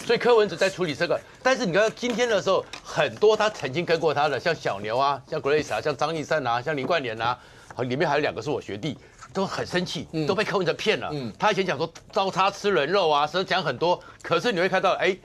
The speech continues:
Speaker 1: 星光。然后那个金牌林也讲过，坐着车子把他载到那个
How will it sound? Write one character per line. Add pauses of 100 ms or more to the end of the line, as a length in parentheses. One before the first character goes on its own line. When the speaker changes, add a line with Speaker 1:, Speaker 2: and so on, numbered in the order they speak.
Speaker 1:
星
光。 (480)
然
后
那
个
金
牌
林
也
讲
过， (200)
坐
着
车
子
把
他
载
到
那
个